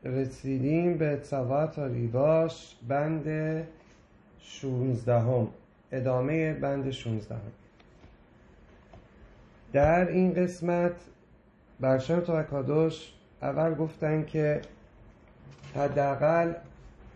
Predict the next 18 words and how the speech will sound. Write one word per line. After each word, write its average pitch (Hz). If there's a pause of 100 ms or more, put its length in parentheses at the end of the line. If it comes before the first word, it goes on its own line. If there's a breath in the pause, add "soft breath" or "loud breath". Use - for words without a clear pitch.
اونطوری 151
که 143 (560)
توضیح 135
داده 135
شد، 185 (1000)
نیمه 143
شب، 160 (200)
خطوط 165
لیلا، 165 (1200 loud breath)
اون 156
موقعیه 165
که 165 (420)
گفتیم 127 (400)
باید 139 (540)
در 131
مورد 131 (460)
قربت 151
شخینا 143